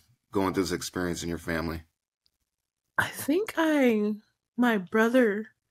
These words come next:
Speaker 2: I think we honestly talked about this not even that long ago. I think he has it as well too. And what's crazy about it, when I was talking to him about it, the house that we were living in at the time,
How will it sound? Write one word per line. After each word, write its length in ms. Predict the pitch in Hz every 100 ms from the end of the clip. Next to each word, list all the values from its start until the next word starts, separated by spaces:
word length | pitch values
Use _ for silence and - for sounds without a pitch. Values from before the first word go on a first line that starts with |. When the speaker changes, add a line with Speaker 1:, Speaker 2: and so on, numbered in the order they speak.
| - - _ _
Speaker 2:
I 80 | 233
think 280 | - 240 233
we 80 | 226
honestly 300 | 202 208 214
talked 220 | 202 -
about 220 | 208 -
this 180 | 208 -
not 140 | 196
even 160 | 196 196
that 140 | 180
long 240 | 190 190 196
ago. 220 | 190 185
I 100 | 185
think 260 | - 226 226
he 460 | - 220 214 208 _ _
has 300 | - - 202
it 160 | 202 - 196
as 160 | 190
well 240 | 196 185 180
too. 500 | - 208 190 185 -
And 440 | 202 190 180 185 - - - - _ _ -
what's 160 | 226
crazy 280 | - 269 285
about 260 | 247 208 196
it, 100 | 180
when 120 | 196
I 80 | 196
was 160 | 208
talking 320 | - 269 294 269
to 80 |
him 120 | 226 208
about 300 | 185 180 180
it, 160 | 175 - _ _ _ - _ _ _ _ _ _ _ _ _ - -
the 140 | 240 220
house 220 | 247 -
that 100 | 233
we 100 | 202
were 120 | 196
living 320 | 208 277 349
in 80 | 247
at 140 | 196
the 60 | 220
time, 440 | - 208 190 190